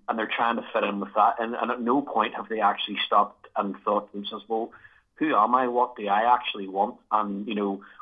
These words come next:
what can I do to be, to get to where I want to be?" You know, and it's, it, it's very, very difficult,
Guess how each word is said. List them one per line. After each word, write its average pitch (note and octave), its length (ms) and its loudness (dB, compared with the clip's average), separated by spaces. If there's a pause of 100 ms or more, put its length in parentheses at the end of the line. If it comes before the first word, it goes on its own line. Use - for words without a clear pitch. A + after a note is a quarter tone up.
(100)
what A2+ 240 -2
can G#2 160 -4
I G2+ 200 -2
do A2+ 300 -4
to G2+ 120 -12
be, G2 480 -4
to G#2+ 60 -10
get - 240 -4
to G#2+ 80 -6
where G2 180 2
I F#2 140 4
want F#2+ 280 -6
to F2+ 60 -14
be?" G2+ 120 -6
You C#3 260 0
know, A#2+ 320 2
and A2 140 0
it's, A2 140 -6 (120)
it, A#2 180 -4
it's A#2 160 -8
very, A#2 340 2
very A2+ 220 2
difficult, A#2 500 -6